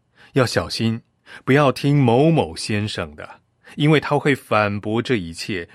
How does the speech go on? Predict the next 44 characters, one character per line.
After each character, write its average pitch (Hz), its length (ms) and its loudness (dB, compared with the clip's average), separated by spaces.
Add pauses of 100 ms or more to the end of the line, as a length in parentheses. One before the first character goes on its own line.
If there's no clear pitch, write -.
并 123 180 0
且 101 200 -8
告 117 220 -2
诉 107 220 -6
你， 85 260 -10 (140)
你 120 140 0
是 - 240 -4
因 151 180 0
为 147 100 4 (100)
恩 156 280 2
典 90 240 -6
得 85 180 -8
救 87 280 -8
的， 87 220 -14 (240)
不 131 220 2
是 143 200 0
出 117 220 -6
于 110 100 -2
你 90 140 -6
自 90 220 -12
己， - 300 -18 (600)
而 113 140 2
是 123 160 -2
神 87 280 -6
的 113 100 -2
恩 143 220 0
赐。 - 420 -8 (1500)
当 120 180 2
然， 95 360 -4 (680)
我 127 140 4
去 180 340 0
了， 98 280 -4 (100)
并 135 180 0
且 120 160 -8
也 104 140 -2
听 143 280 -2
了 131 220 2
一 110 100 -8
个 127 160 0
好 101 320 -2
人 98 220 -4
的 123 80 -4
讲 78 320 -6
道， 87 360 -8